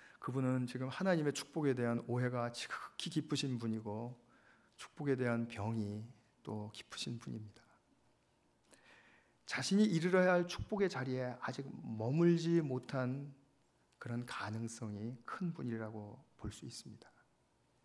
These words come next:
이것을 우리에게 한번 적용해 보겠습니다. 사람은 자기 인생이 다 가기 전에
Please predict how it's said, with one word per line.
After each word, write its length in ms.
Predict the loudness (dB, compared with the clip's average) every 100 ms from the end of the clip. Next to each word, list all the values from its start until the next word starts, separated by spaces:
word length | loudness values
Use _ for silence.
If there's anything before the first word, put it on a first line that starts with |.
| _ _ _ _ _ _ _
이것을 200 | 4 6
우리에게 380 | 6 6 6 6
한번 240 | 4 2 0
적용해 400 | -2 -2 -2 -2
보겠습니다. 580 | -4 -8 -8 -12 -12 -16 -20 _ _ -20 -20 -20 _ _
사람은 640 | -2 4 6 6 4 0 -10
자기 320 | -4 0 6 8
인생이 380 | 8 6 4
다 180 | 2 0
가기 240 | 0 -2 -4
전에 480 | -2 -2 -2 -6